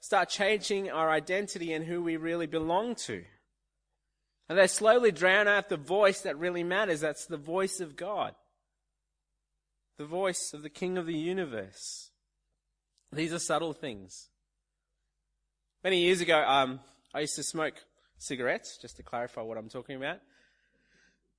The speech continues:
And as a smoker, you, you start with this idea of that you're just gonna be a social smoker.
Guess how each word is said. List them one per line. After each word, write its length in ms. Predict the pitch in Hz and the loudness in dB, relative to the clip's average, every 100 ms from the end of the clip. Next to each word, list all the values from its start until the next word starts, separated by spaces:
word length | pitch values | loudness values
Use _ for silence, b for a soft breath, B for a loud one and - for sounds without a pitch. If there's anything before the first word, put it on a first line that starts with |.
| _ _ _ | _ _ _
And 120 | 156 | -2
as 100 | 160 | -2
a 60 | 170 | -2
smoker, 500 | - 202 277 277 196 | 0 2 4 6 4
you, 200 | 180 190 | 4 0
you 240 | 185 185 | -2 -4
start 500 | 180 - 208 254 208 | -4 4 4 4 2
with 360 | 190 190 180 - | 2 2 0 -6
this 200 | 175 175 | -8 -2
idea 480 | 156 156 190 208 170 | -2 -2 0 2 6
of 240 | 160 151 | 4 4
that 160 | 160 143 | -2 -2
you're 100 | 156 | -6
just 200 | 170 - | -6 -4
gonna 160 | 180 | -4
be 320 | 165 156 147 - | -2 -4 -4 -6
a 80 | 131 | -8
social 500 | - 165 160 - 143 | -4 -4 -4 -6 -10
smoker. 480 | - 123 107 92 | -8 -8 -8 -10